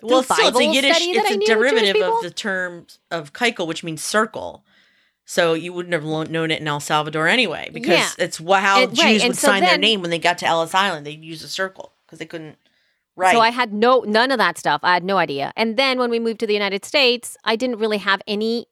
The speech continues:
Speaker 2: I mean, it's, like, literally Latin American, like, Catholic everywhere, all over the
Speaker 1: Mm-hmm.
Speaker 2: place. That's about the extent
Speaker 1: You know
Speaker 2: of
Speaker 1: why
Speaker 2: it.
Speaker 1: it hurt? Because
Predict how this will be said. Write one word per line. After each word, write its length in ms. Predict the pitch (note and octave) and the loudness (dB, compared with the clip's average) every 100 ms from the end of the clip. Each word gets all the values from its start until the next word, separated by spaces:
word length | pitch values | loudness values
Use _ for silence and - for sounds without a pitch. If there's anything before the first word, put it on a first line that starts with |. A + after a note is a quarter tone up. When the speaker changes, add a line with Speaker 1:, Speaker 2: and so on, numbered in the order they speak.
| - - _ - | -20 -20 _ -2
Speaker 2:
I 60 | |
mean, 120 | A#3 A#3+ | 2 2
it's, 120 | A3+ | 2
like, 160 | A#3 | -2
literally 400 | A3 B3+ A3 G3 | 2 2 2 0
Latin 340 | F3 F#3 G3 G3 | 0 0 0 -2
American, 440 | F#3+ F#3 F3+ F3+ | -2 0 0 -2
like, 320 | F3 E3 - - _ _ _ _ | -2 -2 -6 -18 _ _ _ _
Catholic 580 | G#3 F#3 - D3+ - - - | -2 -2 0 -4 -4 -10 -2
everywhere, 540 | F#3+ F3 D#3 - - _ | 0 0 -4 -6 -12 _
all 220 | - F3 | 0 2
over 120 | F3 E3 | 2 0
the 60 | D3+ | -2
Speaker 1:
Mm-hmm. 60 | |
Speaker 2:
place. 400 | D#3 B2+ D#2+ - _ _ _ _ _ | -2 -2 -6 -16 _ _ _ _ _
That's 380 | - F3 - - | 0 0 -2 -4
about 260 | F3+ E3+ D#3+ | 2 2 2
the 120 | F3 | -2
extent 280 | F3 - G#3+ | -4 -2 2
Speaker 1:
You 60 | C#4 | 4
know 60 | E4+ | 4
Speaker 2:
of 60 | |
Speaker 1:
why 80 | E4 | 4
Speaker 2:
it. 60 | C#4 | 2
Speaker 1:
it 60 | |
hurt? 380 | A3 A#3 A#3 - | 0 2 2 0
Because 720 | F#3+ F3+ G3 F3+ F3 E3 - | -8 0 2 4 2 -2 -10